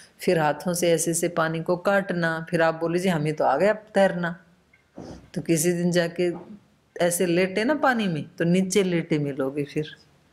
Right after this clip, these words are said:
क्योंकि वहाँ जाके तो प्रैक्टिस करनी होती है। तो सत्य मिलता है अभ्यास से। अभ्यास वैराग्याभ्याम तन निरोध। कोई भी सत्य अभ्यास से मिलता है, चाहे वो आध्यात्मिक सत्य हैं,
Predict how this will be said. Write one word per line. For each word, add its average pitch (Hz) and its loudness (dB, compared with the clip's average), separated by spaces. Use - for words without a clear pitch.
क्योंकि 165 0
वहाँ 156 0
जाके 196 0
तो 196 0
प्रैक्टिस 190 0
करनी 151 -2
होती 131 -6
है। - -10
तो 165 0
सत्य 220 2
मिलता 160 0
है 190 0
अभ्यास 147 0
से। - -4
अभ्यास 160 0
वैराग्याभ्याम 147 -2
तन 147 -4
निरोध। 131 -6
कोई 208 4
भी 220 0
सत्य 240 0
अभ्यास 143 0
से 180 -4
मिलता 127 -8
है, 135 -2
चाहे 156 0
वो 156 0
आध्यात्मिक 156 -2
सत्य 208 -2
हैं, 220 0